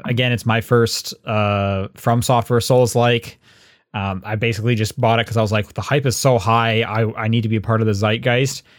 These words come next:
And this was one of the games where the zeitgeist kept going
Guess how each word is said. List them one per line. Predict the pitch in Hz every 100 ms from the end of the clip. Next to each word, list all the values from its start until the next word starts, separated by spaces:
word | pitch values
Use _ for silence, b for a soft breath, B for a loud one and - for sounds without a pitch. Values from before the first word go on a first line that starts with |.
| b
And | 113 120
this | 120
was | 120
one | 104 123
of | 113
the |
games | 110 113 117 110
where | 110 107
the | 104
zeitgeist | 107 110 107 107 104 - - _ _
kept | 113 107 104
going | 104 101 95 95